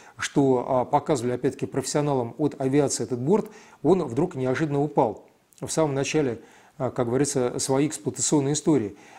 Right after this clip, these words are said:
Но, а, при гражданских перелётах этот борт ни разу не падал. И даже тот единственный неприятный случай, когда, а, э, не-, неумелая эксплуатация Суперджет сто привела, повлекла с собой человеческие жертвы, так вот, этот случай произошёл уже на земле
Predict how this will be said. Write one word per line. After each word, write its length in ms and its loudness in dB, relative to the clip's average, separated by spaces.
Но, 360 4
а, 100 -6
при 300 2
гражданских 640 2
перелётах 440 0
этот 160 -2
борт 240 2
ни 80 0
разу 240 0
не 100 0
падал. 400 2
И 320 4
даже 260 2
тот 220 0
единственный 440 -2
неприятный 420 0
случай, 320 -2
когда, 500 0
а, 320 -2
э, 240 0
не-, 240 2
неумелая 540 2
эксплуатация 580 -2
Суперджет 360 -2
сто 200 2
привела, 440 0
повлекла 340 2
с 60 -2
собой 400 0
человеческие 440 0
жертвы, 460 2
так 140 -8
вот, 200 2
этот 240 -2
случай 300 -2
произошёл 420 2
уже 220 2
на 220 2
земле 480 0